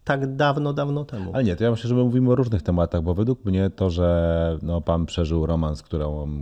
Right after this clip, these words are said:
Speaker 2: który transmitowały jakby media, czy pokazywały tabloidy, to chyba nie jest jakimś specjalnym problemem, bo to się wszystkim,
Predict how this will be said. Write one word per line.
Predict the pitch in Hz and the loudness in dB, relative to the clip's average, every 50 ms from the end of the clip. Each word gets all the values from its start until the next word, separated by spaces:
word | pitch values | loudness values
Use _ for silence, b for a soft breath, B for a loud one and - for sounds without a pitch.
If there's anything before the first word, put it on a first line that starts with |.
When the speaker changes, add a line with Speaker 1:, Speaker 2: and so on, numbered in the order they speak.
| 71 | -8
Speaker 2:
który | - - 82 76 73 | -8 -6 -6 -4 -4
transmitowały | - 76 76 69 - - 78 - 80 73 76 76 73 73 | -4 -4 -6 -6 -6 -6 -6 -4 -2 -2 0 0 0 0
jakby | 73 69 69 71 73 | -2 -2 -2 -2 -2
media, | 73 78 78 78 69 76 71 - | 0 0 0 0 0 -2 -2 -4
czy | - - | -6 -8
pokazywały | - - - - 73 65 80 80 76 73 73 71 | -10 -8 -6 -4 -4 -2 0 0 0 0 0 0
tabloidy, | - 69 65 71 78 90 92 107 107 | -2 -2 0 0 0 2 2 0 0
to | - - | -2 -2
chyba | - - 120 113 101 | -4 -2 -2 0 2
nie | 101 104 | 2 2
jest | 98 - | 0 -2
jakimś | - - - - | -4 -10 -10 -10
specjalnym | - - 87 - 98 92 90 87 87 | -8 -8 -4 -2 0 0 0 0 0
problemem, | 80 85 85 82 82 82 87 85 82 | 0 0 2 2 2 2 2 2 0
bo | 82 73 | -2 -2
to | - 76 | -4 -4
się | - - | -6 -6
wszystkim, | 76 - - - - _ - 82 78 | -12 -12 -14 -20 -12 _ -4 -2 -2